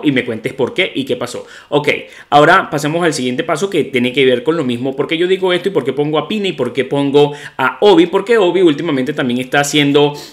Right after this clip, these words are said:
eh, o regalando, mejor dicho, diez mil dólares que lo va a dar el viernes, eh, hoy es ocho, eh, mañana nueve, viernes nueve, lo va a regalar junto a Ozuna, creo que cinco y cinco van a poner cada uno. Pero bueno,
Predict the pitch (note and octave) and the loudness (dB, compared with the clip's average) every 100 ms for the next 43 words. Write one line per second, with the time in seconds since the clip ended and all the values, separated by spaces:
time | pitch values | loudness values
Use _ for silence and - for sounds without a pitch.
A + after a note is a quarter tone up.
0 | - - C3 B2 A#2 A2+ G#2+ G2+ C3+ B2+ | -10 0 2 2 0 0 -2 -2 0 2
1 | C3 A2+ C3 G#3 C3+ B2 B2 B2+ D3+ D3+ | 4 4 2 2 0 -2 -2 -2 -2 -2
2 | C#3 - B2+ A#2+ A#2+ - C3 C#3+ D3 D3 | -4 -4 -8 0 0 0 -2 0 0 0
3 | C3+ D#3 - - - E3+ D#3 B2 A#2+ C3 | 0 -2 -6 -18 -6 2 4 4 2 2
4 | C#3 C#3+ C3+ B2 C3 B2+ C3+ C#3+ C#3 - | 0 0 0 4 4 4 2 0 -2 2
5 | C#3 C3+ B2+ A#2+ A2+ A2 - B2 B2+ D3+ | 6 6 6 2 -2 -4 -4 -2 2 2
6 | D#3+ - - F#3 - C#3+ D3+ - _ _ | 2 -2 0 0 2 0 0 -6 _ _
7 | - B2+ A#2+ A#2 A2+ A#2 A#2 D3 C#3+ D3+ | -8 -6 -4 -4 -4 -4 0 2 2 2
8 | D3+ C3+ C#3+ B2 B2+ C3+ D#3 C3+ D#3+ D#3+ | 2 2 2 0 -2 -4 -2 -2 -4 -2
9 | A#2 A#2 C3 A2+ B2 B2+ A#2+ G3+ F3 B2+ | -2 -2 -2 -4 -6 -6 -2 0 0 -4
10 | D3+ C#3+ B2 B2 C3 A#2+ B2 A#2+ A#2+ G#2 | -4 -4 -4 -6 -8 -6 -4 -4 -6 -8
11 | A#2 G2 - - D3+ C3+ A2 | -6 -6 -6 -4 0 0 -2